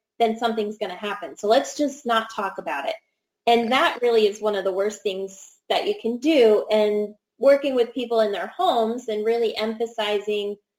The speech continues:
not only for seniors to make adjustments within their home for accessibility to age in place, but for families to do so as well.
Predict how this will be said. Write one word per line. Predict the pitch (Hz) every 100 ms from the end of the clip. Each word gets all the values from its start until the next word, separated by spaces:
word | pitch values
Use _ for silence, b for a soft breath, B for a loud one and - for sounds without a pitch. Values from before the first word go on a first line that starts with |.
| _ _ _ -
not | 254 320 262
only | 247 247 233 220 -
for | 208 196
seniors | - - 392 349 208 202 -
to | - 208
make | 202 190 -
adjustments | 208 196 190 - 190 190
within | 202 190 190
their | 185
home | 185 190 190 190
for | 180
accessibility | - 190 185 196 185 185 190 202 226 _ _ _
to | -
age | 208 202 202
in | 190
place, | 190 196 196 - -
but | 208 185
for | - 214 -
families | 226 349 233 190 -
to | 220
do | 208 196
so | 196 214 185
as | 185 180 196
well. | 294 294 175